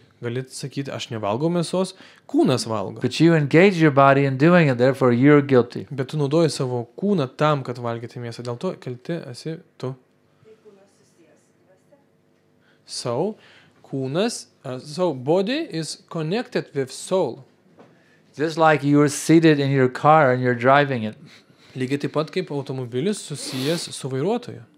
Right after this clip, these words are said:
Speaker 2: If you run over somebody, you will be taken to court.
Speaker 1: Jeigu į kažką įvairuosite, sėsit į teismo
Speaker 2: You were
Speaker 1: kėdę.
Speaker 2: seated as, you are right now seated within the heart of your body as the driver of that body.
Speaker 1: Šią akimirką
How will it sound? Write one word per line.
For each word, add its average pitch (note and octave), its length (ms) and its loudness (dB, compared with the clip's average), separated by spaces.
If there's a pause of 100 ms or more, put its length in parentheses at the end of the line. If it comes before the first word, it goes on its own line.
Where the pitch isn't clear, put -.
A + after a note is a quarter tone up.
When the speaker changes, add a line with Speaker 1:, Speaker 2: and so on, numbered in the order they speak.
(360)
Speaker 2:
If A#2 100 -14
you C#3 120 -2
run C#3+ 200 0
over E3 200 4
somebody, B2 540 2
you C3 120 -2
will C3+ 160 -2
be C3 40 -4
taken C3+ 300 -4
to B2 80 -6
court. A#2 320 -4 (380)
Speaker 1:
Jeigu C#3+ 520 -4 (100)
į E3 480 -6
kažką E3 480 -8
įvairuosite, F#3+ 800 -2 (100)
sėsit F3 400 -6
į D3 320 -20
teismo D3+ 380 -6 (240)
Speaker 2:
You B2+ 160 -2
were C3+ 60 0
Speaker 1:
kėdę. C3+ 40 -2
Speaker 2:
seated D#3+ 420 4
as, C#3 160 0 (240)
you C#3 240 0
are E3+ 60 2
right D#3+ 220 4
now D3 160 0
seated D3+ 840 0
within D3 300 -2
the D3 100 0
heart D#3 320 2
of E3 100 -2
your E3 120 0
body B2 360 0
as A2+ 120 -6
the A#2 80 -4
driver C3+ 400 4
of A#2+ 80 0
that A#2+ 180 0
body. A2 300 -2
Speaker 1:
Šią C#3 420 -4
akimirką F3 560 -6